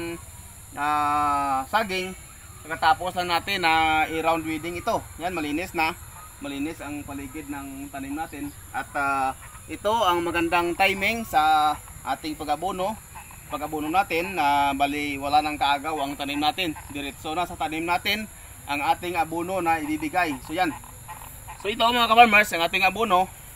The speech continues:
Ang gawin natin, yan. I-estimate lang natin, bali, isang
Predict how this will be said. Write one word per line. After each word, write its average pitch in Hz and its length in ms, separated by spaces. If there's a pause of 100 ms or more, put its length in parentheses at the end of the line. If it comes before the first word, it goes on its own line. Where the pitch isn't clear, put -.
Ang 143 80
gawin 180 160
natin, 214 320 (480)
yan. 202 240 (640)
I-estimate 170 720
lang 202 160
natin, 202 400
bali, 170 320
isang 170 160